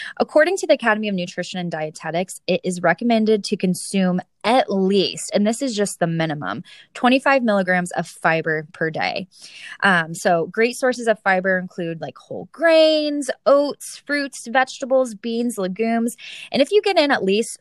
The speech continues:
three to five servings of veggies per day, you're more than likely going to hit that twenty-five milligrams of fiber per day. So again,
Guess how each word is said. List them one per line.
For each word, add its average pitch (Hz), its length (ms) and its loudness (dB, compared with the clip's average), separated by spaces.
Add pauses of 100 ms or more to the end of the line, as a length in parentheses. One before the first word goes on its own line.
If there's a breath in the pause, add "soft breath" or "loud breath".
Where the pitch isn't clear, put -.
three 196 200 0
to 208 60 -2
five 180 220 2
servings 180 640 -2
of 170 120 -2
veggies 160 380 -4
per 175 120 -2
day, 160 180 4
you're 175 240 2
more 185 300 4
than 202 160 2
likely 165 320 -2
going 160 220 -4
to 156 60 -6
hit 151 200 -2
that - 180 0
twenty-five 156 420 -2
milligrams 175 800 0 (380 loud breath)
of 233 160 0
fiber 240 360 2
per 247 180 -4
day. 240 360 2 (360 loud breath)
So 233 220 0
again, 196 460 0